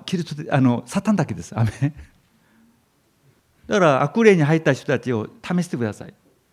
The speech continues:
キリストを言-、言ってください。言えません。お釈迦様言いなさい。いくらでも言いますよ。すぐわかりますよ。悪霊が入って占い師に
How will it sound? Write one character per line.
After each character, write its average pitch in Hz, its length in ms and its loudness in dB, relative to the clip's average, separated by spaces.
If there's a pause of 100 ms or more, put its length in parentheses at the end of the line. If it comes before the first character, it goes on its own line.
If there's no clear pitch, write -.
(560)
キ - 160 -2
リ 254 60 0
ス 247 60 -12
ト 220 120 4
を 156 60 2
言-、 170 260 -4
言 196 160 -2
っ - 20 -8
て 214 160 -4
く 196 60 -2
だ 151 120 2
さ 117 160 -8
い。 107 40 -8
言 190 160 6
え - 20 8
ま 233 140 6
せ 117 120 -4
ん。 - 120 -10 (180)
お 147 100 -2
釈 190 160 -2
迦 190 40 2
様 170 200 0
言 151 100 2
い 170 40 0
な 165 100 2
さ 135 140 -6
い。 - 100 -8 (120)
い 151 80 -6
く 240 100 0
ら 240 80 8
で 226 60 8
も 190 60 6
言 147 80 4
い 143 40 2
ま 127 80 2
す - 140 -6
よ。 - 100 -8 (1700)
す - 200 -6
ぐ 339 60 4
わ 311 100 8
か 226 140 6
り 220 60 4
ま 175 100 2
す - 100 -6
よ。 170 140 -8 (960)
悪 196 260 -2
霊 226 500 0
が 165 200 0
入 180 160 0
っ - 20 0
て 160 320 0
占 175 280 0
い 170 40 0
師 - 160 -8
に 131 300 -2